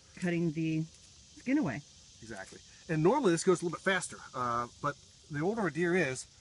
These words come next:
Speaker 2: the more attached they come, become to their hides, I think. Uh, in any case, it's just taking a little bit more work, many,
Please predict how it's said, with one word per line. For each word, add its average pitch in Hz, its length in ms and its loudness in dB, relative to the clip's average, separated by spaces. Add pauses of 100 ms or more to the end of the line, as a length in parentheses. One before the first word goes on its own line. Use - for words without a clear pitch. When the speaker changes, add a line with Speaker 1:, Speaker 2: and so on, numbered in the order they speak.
(340)
Speaker 2:
the 135 80 -6
more 160 280 4
attached 165 400 -4
they 139 220 -6
come, 170 340 -4
become 139 320 2
to 135 80 -6
their 117 160 -4 (360)
hides, 127 340 -2
I 110 60 -6
think. 113 320 -10 (760)
Uh, 120 240 -4
in 131 60 0
any 180 140 2
case, 127 320 -8 (380)
it's 143 140 -10
just 147 140 -8
taking 139 180 -6
a 127 40 -6
little 123 160 -8
bit 123 60 -12
more 123 120 -4
work, 120 260 -6
many, 135 120 -4